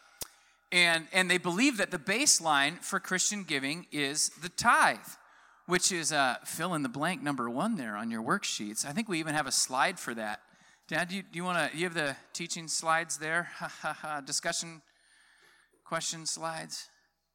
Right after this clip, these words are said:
This would be great, 'cause, you know, I took a lot of time to make these slides, and, and we would hate for them to not be used. That's all right, bring it up here. That's okay. He's a, this is his first Sunday doing the slides, you guys. Isn't he doing a good job?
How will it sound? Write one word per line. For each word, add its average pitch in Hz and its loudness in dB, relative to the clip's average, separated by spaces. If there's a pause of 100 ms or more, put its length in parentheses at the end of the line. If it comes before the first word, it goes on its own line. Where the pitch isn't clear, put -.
This 175 -6
would - -12
be 123 -10
great, 139 -10
'cause, 143 -8
you 160 -8
know, 139 0
I 139 0
took 151 -10
a 139 -10
lot 143 2
of 131 -6
time 139 -2
to - -10
make 131 -6
these 123 -10
slides, 120 -4
and, 113 -8 (1400)
and 131 -6
we 127 -6
would 123 -8
hate 147 -6
for 135 -10
them 120 -10
to 120 -12
not 127 -6
be 120 -10
used. 123 -8
That's 160 -6
all 147 0
right, 127 0
bring 143 -4
it 139 -2
up 139 -6
here. 143 -2 (800)
That's - -12
okay. 131 -10 (1400)
He's 254 6
a, 226 6 (100)
this 233 6
is 254 2
his 233 2
first 220 6
Sunday 226 6
doing 190 0
the 175 0
slides, 190 6
you 160 -4
guys. 147 0
Isn't 214 -2
he 220 2
doing 202 2
a 190 -2
good 185 0
job? 185 10